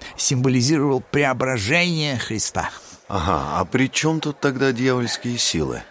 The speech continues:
Speaker 1: М?
Speaker 2: Ваше здоровье.
Speaker 1: <laughs> Благодарю, благодарю. Пентакль стал трактоваться как дьявольский символ после того, как на процессе тамплиеров стало известно,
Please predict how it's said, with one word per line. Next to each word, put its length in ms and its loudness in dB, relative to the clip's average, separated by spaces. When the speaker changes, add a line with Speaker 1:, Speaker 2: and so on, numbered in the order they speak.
Speaker 1:
М? 160 4
Speaker 2:
Ваше 340 2
здоровье. 460 -2
Speaker 1:
<laughs> 1120 -6
Благодарю, 640 -2
благодарю. 480 -2
Пентакль 360 2
стал 220 -4
трактоваться 640 0
как 200 -4
дьявольский 480 0
символ 400 -2
после 280 -2
того, 180 0
как 180 -6
на 100 0
процессе 500 0
тамплиеров 600 0
стало 400 0
известно, 420 0